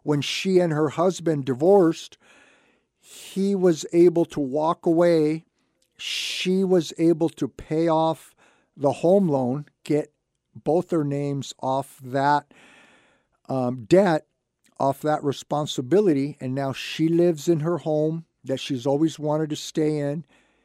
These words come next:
She never has another monthly mortgage payment ever again, as long as she lives in the property, and she's very happy. So divorce situation can also be, uh,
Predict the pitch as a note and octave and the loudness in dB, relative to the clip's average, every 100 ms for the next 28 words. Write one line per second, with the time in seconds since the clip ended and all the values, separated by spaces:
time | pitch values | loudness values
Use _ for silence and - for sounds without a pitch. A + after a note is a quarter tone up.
0 | _ _ _ _ - C#3 C3+ D3 D#3+ C3+ | _ _ _ _ -10 -4 0 2 2 0
1 | D3+ D#3 C#3+ C#3+ C3+ D3+ E3+ D#3+ D#3+ - | 0 0 0 -2 0 0 0 0 -4 -4
2 | E3 D3+ D#3+ F#3 - - C3 D#3 D3+ - | -4 -4 -4 -6 -10 -10 -8 -6 -8 -8
3 | C3 D3 E3 D3 E3 D#3 C3 C#3 C#3+ C#3 | -6 -2 -2 0 0 -2 -4 -4 -4 -4
4 | C#3+ C#3 D3+ C3+ C#3 C3 F#3+ A3+ F#3+ C3 | -4 -2 -2 -4 -6 -2 2 2 0 -2
5 | C#3+ C3+ - D3 D3 C3+ B2+ C3+ C#3 C#3 | -4 -6 -8 -6 -6 -8 -4 -2 0 -2
6 | C#3 F#3 - B2 - _ - _ - F#3 | -2 -2 0 -4 -6 _ -20 _ 0 0
7 | F3+ G3 D#3+ G3 B3 - B3 A3 A#3+ G#3 | 4 4 6 6 6 4 -2 -2 0 4
8 | G3 F#3 G3+ F#3+ F#3 E3 D#3 F3 F#3 - | 4 2 0 0 -2 -4 -2 -2 -2 0
9 | G3 F#3+ F3+ - - _ _ _ C#3 F3 | 2 4 2 -4 -20 _ _ _ -6 -2
10 | F#3 F#3+ - _ _ _ _ _ - C3 | -2 -4 -10 _ _ _ _ _ -20 -20
11 | - C#3+ C#3+ | -10 -4 -4